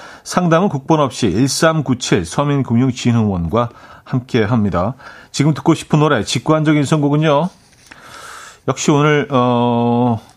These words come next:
바로 띄워드리려고요. 기다리고 있습니다. 그리고 추석에 뜬 보름달 사진 찍으신 분들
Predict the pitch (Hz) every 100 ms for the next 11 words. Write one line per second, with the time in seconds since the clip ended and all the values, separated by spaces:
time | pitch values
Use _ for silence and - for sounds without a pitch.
0 | _ _ - 117 127 131 - - 147 143
1 | 127 113 143 135 113 95 90 - 143 131
2 | 107 - 80 120 131 123 156 - - 208
3 | 196 196 196 185 135 170 180 190 165 160
4 | 156 180 151 151 143 139 170